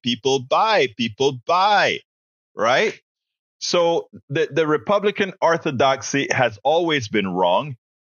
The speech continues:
M M T and Keynesian economics has always been what solved our economic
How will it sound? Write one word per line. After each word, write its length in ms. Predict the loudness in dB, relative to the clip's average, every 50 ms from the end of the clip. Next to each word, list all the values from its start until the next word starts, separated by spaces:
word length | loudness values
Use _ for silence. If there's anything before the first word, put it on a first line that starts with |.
| _ _ -2
M 180 | 0 0 2
M 180 | 0 0 0 -2 -4
T 440 | -2 0 2 2 2 2 0 0 0
and 340 | 0 0 0 0 -2 -4 -4
Keynesian 500 | -2 -2 0 0 0 0 0 0 0 0
economics 680 | -2 -2 -2 -2 0 0 0 0 0 0 -2 -4 -6 -12 _ _ _ 0
has 200 | 0 0 0 -2 -2
always 500 | 0 0 0 0 0 0 -2 -2 -4 -2
been 260 | -2 -2 -2 -2 -4 -4
what 300 | 0 2 2 2 2 -2 _ _ _ _ _ -20
solved 400 | -8 -2 0 0 2 0 0 0 -2
our 100 | -2 -2
economic 720 | -2 -2 -2 -2 -2 0 0 0 0 2 0 -2 -2